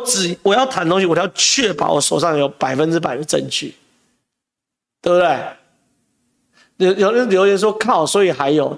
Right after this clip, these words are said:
当然还有，当然还有，很多，我在讲很多。只是我，我，我，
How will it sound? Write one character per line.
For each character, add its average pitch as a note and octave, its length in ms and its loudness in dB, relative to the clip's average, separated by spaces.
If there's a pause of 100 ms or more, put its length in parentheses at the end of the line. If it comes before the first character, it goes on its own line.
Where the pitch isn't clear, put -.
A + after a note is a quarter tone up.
当 C#4 160 0
然 F#3+ 200 2
还 E3+ 220 -2
有， F3 420 0 (2000)
当 C4 280 -2
然 D#3 220 0
还 C#3+ 220 -4
有， C#3+ 320 0 (1500)
很 D#3 420 -2
多， A3 460 2
我 G3 100 2
在 A3 80 2
讲 F#3+ 160 -2
很 C#3 380 -4
多。 D#3+ 520 0 (800)
只 - 120 -2
是 C#4 180 2
我， G#3 300 2
我， G3+ 180 2 (300)
我， F#3+ 180 -2